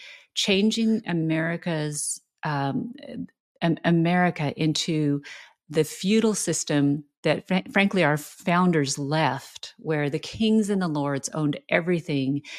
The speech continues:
and the common citizen could not own a piece of land.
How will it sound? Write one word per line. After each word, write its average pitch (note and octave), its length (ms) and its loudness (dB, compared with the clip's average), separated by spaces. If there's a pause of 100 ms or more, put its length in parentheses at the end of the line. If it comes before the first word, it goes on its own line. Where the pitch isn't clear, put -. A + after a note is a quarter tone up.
(220)
and E3 140 0
the D3+ 80 2
common E3+ 480 -2
citizen C#3+ 640 -4
could C#3+ 200 -8
not C3+ 300 -2
own C#3 140 -2
a C3+ 40 -4
piece - 260 -8
of - 80 -8
land. - 340 -8